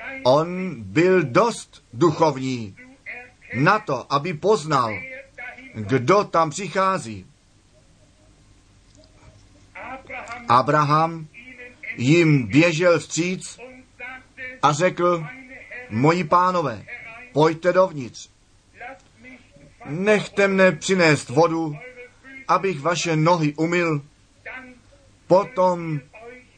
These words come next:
vám chceme jídlo připravit, neboť z toho důvodu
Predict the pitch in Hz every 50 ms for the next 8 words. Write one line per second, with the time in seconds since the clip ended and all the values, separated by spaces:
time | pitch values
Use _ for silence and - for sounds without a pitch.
0 | _ _ _ - 151 165 170 175 170 160 156 - - - 180 180 180 175 170 165
1 | 156 147 127 - 240 233 - _ _ _ - - - 214 220 240 240 480 - -
2 | - 233 - - - 220 - 226 226 113 120 147 190 196 202 180 175 185 165 156
3 | - - 165 160 - 180 175 170 165 170 165 160 - - - _ _ _ _ _
4 | _ _ _ _ - 247 240 247 - _ _ _ _ 240 254 - 131 147 165 185
5 | 196 196 196 175 185 180 175 151 - - - - - - - - - 180 190 180
6 | 196 220 208 180 190 202 196 190 190 180 160 156 143 127 110 -